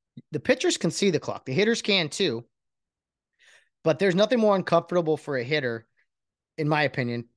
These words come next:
uh, from, again, umpire standpoint, not as a hitter, but that where you're standing there waiting and waiting and waiting, and the pitcher's freezing you.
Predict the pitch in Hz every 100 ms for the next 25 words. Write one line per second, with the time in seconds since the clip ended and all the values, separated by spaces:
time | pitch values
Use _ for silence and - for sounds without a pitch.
0 | _ - _ _ - - 139 - - 135
1 | 139 143 117 143 143 127 113 117 - 117
2 | 117 127 120 113 131 107 - _ _ -
3 | 113 147 135 131 147 139 - _ _ _
4 | _ _ _ 160 143 143 143 139 - 170
5 | 160 175 170 143 127 139 143 143 139 -
6 | 123 113 123 127 123 117 - 117 113 113
7 | 110 117 104 - - 101 - 113 113 101
8 | 87